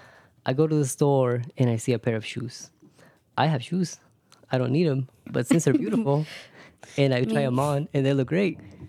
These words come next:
Speaker 1: I buy 'em. That's an example of a want.
Speaker 2: Mm-hmm.
Speaker 1: I bought 'em without needing them. I just wanted them because they look good. And maybe they, they even had a discount, so they got me. Um,
Speaker 2: Mm.
Speaker 1: I go to the store and I see a nice tie.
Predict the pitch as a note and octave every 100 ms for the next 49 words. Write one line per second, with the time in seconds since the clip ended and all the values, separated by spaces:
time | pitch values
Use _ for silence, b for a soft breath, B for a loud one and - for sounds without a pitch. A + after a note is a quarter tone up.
0 | - D#3+ D#3 D#3+ B2 A#2+ - - - B
1 | B B - - - - C3 C#3+ D3+ C3
2 | A#2 B2+ A#2 A#2 G#2 A2+ A2+ G#3 G#2 G#2
3 | B2 A#2 C3 E3 G3 F3+ - B2+ B2 A#2+
4 | B2 A#2+ G2 F#2+ A#2+ - _ - B2+ B2
5 | A#2 B2+ A#2 C#3 A#2 A#2+ A#2+ A2+ A2 A#2
6 | A#2 - _ _ - C3 C3+ C#3 C#3+ C#3
7 | C#3 C3+ C3+ C3+ B2+ B2+ G#2+ B2 - B2
8 | - A#2+ B2 B2 B2+ C3 - B B B
9 | B B B B B B _ C3 B2 A2+
10 | G#3+ B2+ B2+ C3 A#2+ A#2 - E3 D#3+ D#3+
11 | - C3 B2 A#2+ A#2+ A2+ A2 - E3+ B2